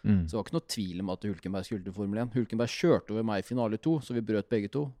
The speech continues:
Speaker 2: Han tapte faktisk mesterskapet, han Nico på det mot han Helmut.
Speaker 1: Mm.
Speaker 2: Og da skrev jeg Hulkenberg på det hjulet over der, sånn, for det, for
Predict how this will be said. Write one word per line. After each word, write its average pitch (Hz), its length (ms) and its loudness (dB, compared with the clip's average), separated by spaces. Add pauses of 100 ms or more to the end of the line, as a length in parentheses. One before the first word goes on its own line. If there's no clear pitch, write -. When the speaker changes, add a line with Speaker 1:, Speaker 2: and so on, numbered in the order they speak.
(120)
Speaker 2:
Han 117 100 -6
tapte - 340 -2
faktisk 107 280 -4
mesterskapet, 101 480 -2
han 127 120 2
Nico 98 240 -4
på 104 160 -6
det 107 100 0
mot 110 180 -2
han 107 100 -2
Helmut. 107 380 -4 (460)
Speaker 1:
Mm. 90 240 2 (100)
Speaker 2:
Og 127 80 -10
da 135 80 4
skrev 110 480 2
jeg 123 160 6
Hulkenberg 127 600 2
på 143 100 0
det 123 100 2
hjulet 113 240 2
over 113 240 4
der, 107 140 0
sånn, 110 160 -2
for 120 100 2
det, 110 120 2
for 117 160 -2